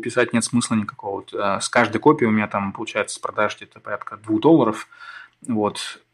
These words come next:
Ну, это меньше, чем там, а, minimum hourly wage там, в той же Америке.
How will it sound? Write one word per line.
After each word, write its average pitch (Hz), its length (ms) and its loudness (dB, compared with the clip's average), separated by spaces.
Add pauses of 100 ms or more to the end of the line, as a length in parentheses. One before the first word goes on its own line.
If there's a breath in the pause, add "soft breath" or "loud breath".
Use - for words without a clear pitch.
Ну, 120 200 6
это 113 200 4
меньше, 120 320 4
чем 104 240 -4
там, 95 500 -4
а, 92 260 0
minimum 104 520 2
hourly 101 520 2
wage 104 580 0
там, 90 220 -14
в - 40 -20
той 101 120 -14
же 98 100 -2
Америке. 98 380 -6